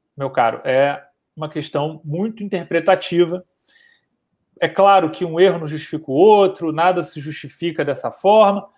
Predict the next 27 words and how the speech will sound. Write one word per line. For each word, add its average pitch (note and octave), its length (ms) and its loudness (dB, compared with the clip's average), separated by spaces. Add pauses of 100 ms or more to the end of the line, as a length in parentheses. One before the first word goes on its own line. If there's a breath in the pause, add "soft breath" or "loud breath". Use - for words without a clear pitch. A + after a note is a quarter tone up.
(200)
mas E3+ 160 0
o F#3 60 -4
que F3+ 80 -4
eu F#3+ 60 -2
quero G3+ 180 0
dizer F3 120 -2
é - 20 2
o - 20 -6
seguinte: F#3+ 480 -8 (240)
desde A#3 340 2
que B3 160 -2
a A#3 60 2
medida A3 420 -2
provisória E3 720 0
foi E3+ 200 -8
instituída F#3 400 -4
no F#3+ 80 -2
ordenamento F3+ 460 -4
jurídico E3+ 360 -6
brasileiro, D#3+ 680 0
eu D#3+ 80 -10
não D#3+ 80 -12
conheço F3 420 -4
um A3 100 -6
presidente, F3 800 -4 (160)
um D#4 160 -4
presidente F3+ 720 -2